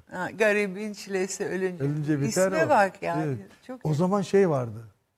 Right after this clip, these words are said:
Speaker 2: O üm-, ismi de Ümit buldu. Ee, Orhan abinin şarkılar var. "Hor görme garibi."
Speaker 1: Ya, evet.
Speaker 2: Bilmem ne
Speaker 1: Hı.
Speaker 2: falan. Ee, işte şey yazıları, kamyonların arkasına
Speaker 1: Ya.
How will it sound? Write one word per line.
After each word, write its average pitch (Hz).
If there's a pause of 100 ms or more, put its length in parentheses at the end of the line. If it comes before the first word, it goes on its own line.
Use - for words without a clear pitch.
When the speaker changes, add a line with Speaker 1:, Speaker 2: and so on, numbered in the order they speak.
Speaker 2:
O 156
üm-, 165
ismi 185
de 202
Ümit 170
buldu. 110 (960)
Ee, 127 (880)
Orhan 147
abinin 170
şarkılar 160
var. 156
"Hor 151
görme 160
garibi." 117
Speaker 1:
Ya, 87 (100)
evet. 165
Speaker 2:
Bilmem 151
ne 151
Speaker 1:
Hı. 143
Speaker 2:
falan. 143 (520)
Ee, 143
işte 143 (280)
şey 185
yazıları, 139
kamyonların 151
arkasına 147
Speaker 1:
Ya. 190